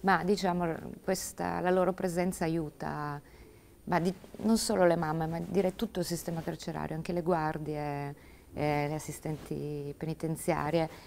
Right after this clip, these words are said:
a atteggiarsi, comportarsi in maniera diversa. Quindi era una presenza estremamente positiva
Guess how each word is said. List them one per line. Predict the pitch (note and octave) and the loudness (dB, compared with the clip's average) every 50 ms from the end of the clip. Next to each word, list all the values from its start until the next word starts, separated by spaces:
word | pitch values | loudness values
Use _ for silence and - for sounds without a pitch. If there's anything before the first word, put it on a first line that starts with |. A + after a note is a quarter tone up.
| - - - | -20 -6 0
a | - F#3 F3 F3 F3 F3+ F3+ F3 F3 F3 E3+ E3+ E3+ E3 E3 | 4 6 8 8 8 8 8 8 8 8 6 6 4 2 0
atteggiarsi, | F3 - - F#3+ F#3 D#3+ D3+ F#3 F3 D#3+ D#3+ D#3+ - F#3 | 0 2 4 4 4 6 8 8 10 8 8 4 0 -2
comportarsi | - F3+ E3+ - F3+ E3 - E3+ D#3+ - - | -2 -2 -2 -2 -2 -2 -2 -4 -4 -4 -6
in | E3 | -6
maniera | D#3 D#3+ D#3 D3+ D3 D#3 | -6 -6 -4 -4 -4 -2
diversa. | D3+ D#3 D3 C#3+ C#3 C3 C3+ - - - C#3+ C#3+ - - - - - - | -2 -2 -2 -2 -2 -4 -6 -6 -8 -10 -10 -10 -12 -18 -20 -20 -14 -6
Quindi | - F3 F3+ F3 | -2 0 2 2
era | F3 D#3+ D#3+ D#3+ D3+ D3+ D#3 D#3 D#3 D#3 D#3 D#3 | 2 2 2 0 -2 -2 -2 -4 -4 -4 -6 -6
una | D3+ D3+ D3+ | -6 -8 -8
presenza | - D#3+ D#3 D#3+ D#3+ - D#3+ | -6 -6 -6 -6 -6 -8 -10
estremamente | - - E3 D#3+ D#3+ D#3+ E3+ E3+ - F3 | -8 -6 -4 -4 -2 -2 -4 -6 -6 -8
positiva | - E3+ D3 D3 C#3+ - - C#3+ C#3+ C#3 C#3 C#3 | -8 -8 -8 -8 -8 -10 -8 -8 -8 -8 -8 -12